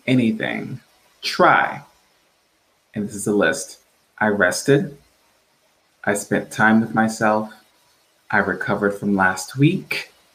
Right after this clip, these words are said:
I took a nap. Today I nurtured myself." I honored my body and spirit.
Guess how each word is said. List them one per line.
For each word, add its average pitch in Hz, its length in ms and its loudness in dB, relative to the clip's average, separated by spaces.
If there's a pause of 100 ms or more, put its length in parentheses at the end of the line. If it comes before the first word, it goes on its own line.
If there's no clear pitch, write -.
(800)
I 104 160 2
took - 460 -2
a 170 60 0
nap. 110 520 2 (1120)
Today 107 460 2
I 104 200 2
nurtured 107 440 -2
myself." 107 720 0 (580)
I 104 220 -2
honored 110 340 0
my 113 120 0
body 101 420 0
and 92 140 -6
spirit. - 680 -2